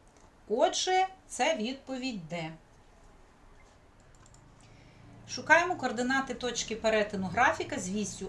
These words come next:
абсцис, з вісю О ікс, ігрек дорівнює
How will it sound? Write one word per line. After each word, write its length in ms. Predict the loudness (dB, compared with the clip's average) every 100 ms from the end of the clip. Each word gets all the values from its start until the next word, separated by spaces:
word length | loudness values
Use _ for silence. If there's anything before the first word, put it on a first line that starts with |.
| -2
абсцис, 760 | 4 4 4 -6 -10 -10 -10 -8
з 40 |
вісю 380 | -6 -6 -8 -10 -8
О 40 |
ікс, 440 | -4 -4 -6 -10 -12 -14 -12 -6
ігрек 420 | -2 0 -2 -4
дорівнює 640 | -6 -4 -4 -2 -2 -2